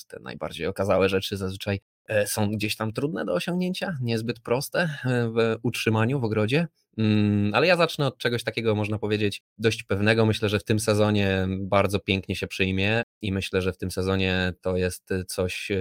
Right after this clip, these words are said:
co szybko się będzie bardzo sprzedawało, więc, e, zamierzam się na to załapać, póki mogę, a skoro wybieram pierwszy, no to być może nawet ci, e, spod nosa, e, tą, tę sadzonkę, mm, czmychnę tutaj.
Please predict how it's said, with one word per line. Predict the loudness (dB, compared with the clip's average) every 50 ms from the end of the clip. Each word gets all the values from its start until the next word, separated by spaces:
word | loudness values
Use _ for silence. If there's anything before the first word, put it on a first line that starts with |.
| 0 -2 -4 -6
co | -6 -6 -6 -4
szybko | -4 -8 -12 -12 _ -12
się | -10 -6
będzie | -6 -4 -4 -2
bardzo | -2 -2 -2 -2 -2 -4 -4 -4
sprzedawało, | -6 -6 -4 -2 -2 -2 0 0 0 0 0
więc, | -2 -4 -4 -6 -8 -8 -6
e, | -6 -6 -4 -2
zamierzam | -2 -2 0 0 0 0 0 -2 -2 -4 -8 _
się | _ -6 -4 -2 -2
na | -2 -2 -2
to | 0 2
załapać, | 4 4 4 4 2 0 -4 -4
póki | -10 -12 -6 -4 -4
mogę, | -2 0 2 2 2
a | 2 0
skoro | -2 -4 -8 -6 -6 -4
wybieram | -2 -2 0 0 0 0 -2
pierwszy, | -2 -4 -4 -4 -4 -4 -4
no | -4 -4
to | -4 -4 -8 -8 -8 -12 _ _
być | -8 -6 -4 -2
może | 0 2 2 2
nawet | 2 2 2 0 -2
ci, | -4 -4 -4 -2 -2 -2 -2 -4 -4
e, | -4 -2 -2 0 -2 -2
spod | -4 -6 -4 0 0 0 2
nosa, | 2 0 0 0 -2 -4 -4 -4 -6 -8 -8
e, | -8 -6 -6 -6 -6 -8 -8 -10 -10 -10 -10 -6
tą, | -6 -6 -6 -6 _
tę | 0 2 2 2
sadzonkę, | 2 2 2 2 2 0 0 0 0 2 2 2 0 -2 -2
mm, | -4 -4 -4 -2 -2 -2 -2 -2 -2 -4 -4 -6
czmychnę | -4 -2 -2 -2 -2 -4 -4
tutaj. | -4 -4 -4 -2 0 0 -2